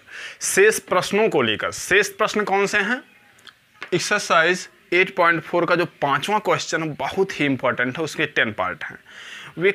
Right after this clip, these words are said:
काफ़ी इंपॉर्टेंट क्वेश्चन हैं जो बोर्ड एग्जाम के दृष्टि से बहुत ही इंपॉर्टेंट है। इनको आप हंड्रेड परसेंट लर्न कर लेना है, सीख लेना है, उनका अध्ययन कर लेना है। इनमें से बोर्ड एग्जाम में लॉन्ग आंसर टाइप क्वेश्चंस फंसने के चांसेस नाइंटी नाइन परसेंट हैं।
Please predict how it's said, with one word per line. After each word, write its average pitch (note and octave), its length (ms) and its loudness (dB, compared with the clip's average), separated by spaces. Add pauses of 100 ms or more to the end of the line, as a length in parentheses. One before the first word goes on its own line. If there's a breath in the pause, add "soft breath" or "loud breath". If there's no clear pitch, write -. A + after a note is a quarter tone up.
(140)
काफ़ी D3+ 340 4
इंपॉर्टेंट F3+ 480 2
क्वेश्चन E3+ 360 0
हैं F#3 120 0
जो F#3 140 2
बोर्ड E3 340 0
एग्जाम D3 400 0
के C#3+ 100 -2
दृष्टि C3+ 340 -2
से F3+ 160 -2
बहुत D#3+ 380 -4
ही E3+ 60 0
इंपॉर्टेंट C3 500 0
है। E3 100 -2
इनको D#3 500 0
आप E3 240 2
हंड्रेड C3 560 0
परसेंट D3 640 -2
लर्न C3+ 520 2
कर C3+ 220 0
लेना A#2+ 400 0
है, F3 160 -6
सीख D#3+ 500 -2
लेना A#2+ 560 0
है, D3+ 80 -2
उनका D3 380 -2 (440 loud breath)
अध्ययन C3+ 340 0
कर A2 180 0
लेना G2+ 280 -2
है। G#2+ 220 -10 (460 loud breath)
इनमें F3 280 2
से F3 200 0
बोर्ड D3+ 260 2
एग्जाम D3+ 280 0
में D#3+ 100 0
लॉन्ग C#3+ 360 2
आंसर C#3 220 -2
टाइप B2 280 -2
क्वेश्चंस C#3 460 -4
फंसने B2+ 260 -6
के C3 100 -6
चांसेस A2 500 -6
नाइंटी A#2 360 -2
नाइन A2 240 0
परसेंट E3+ 400 -4
हैं। - 160 -10